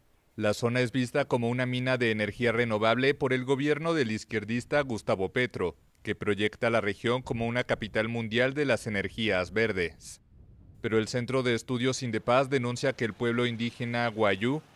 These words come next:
está cediendo su territorio en medio de engaños y acuerdos irregulares. La familia Jusayú lo ha vivido en carne propia.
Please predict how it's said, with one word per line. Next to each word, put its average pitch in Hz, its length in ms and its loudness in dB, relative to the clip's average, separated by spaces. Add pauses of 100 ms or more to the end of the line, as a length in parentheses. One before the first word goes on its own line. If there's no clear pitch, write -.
está 151 300 0
cediendo 160 420 -2
su 143 140 -4
territorio 117 560 0
en 139 100 -4
medio 147 260 -2
de 127 140 -2
engaños 117 640 0
y 127 60 0
acuerdos 110 560 0
irregulares. 98 960 0 (640)
La 107 160 0
familia 107 500 0
Jusayú 113 560 -2
lo 135 160 4
ha 135 40 4
vivido 131 400 0
en 123 100 -4
carne 101 320 -2
propia. 104 520 0